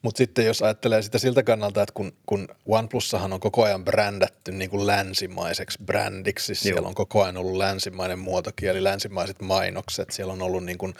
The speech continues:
Speaker 1: Euroopassa koulutettuja näitä tyyppejä vetämässä ja, ja, ja
Speaker 2: Juu.
Speaker 1: muuta, et se on niinku, siitä on,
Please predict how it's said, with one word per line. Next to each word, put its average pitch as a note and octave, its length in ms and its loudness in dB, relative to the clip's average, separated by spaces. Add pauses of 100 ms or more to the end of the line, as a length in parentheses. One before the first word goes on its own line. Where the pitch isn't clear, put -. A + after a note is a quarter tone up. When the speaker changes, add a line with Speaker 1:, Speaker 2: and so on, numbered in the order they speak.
(360)
Speaker 1:
Euroopassa G2 580 2
koulutettuja F#2 800 0
näitä F2+ 320 -4
tyyppejä F2 520 0
vetämässä F#2+ 720 -2
ja, C#2 160 -2 (100)
ja, F#2+ 260 -2
ja G2 120 0
Speaker 2:
Juu. F2 60 -2
Speaker 1:
muuta, G2 400 0
et - 100 -4
se - 100 -6
on F#2 120 -12 (120)
niinku, G2+ 320 -4
siitä A2 240 -2
on, G2 60 -6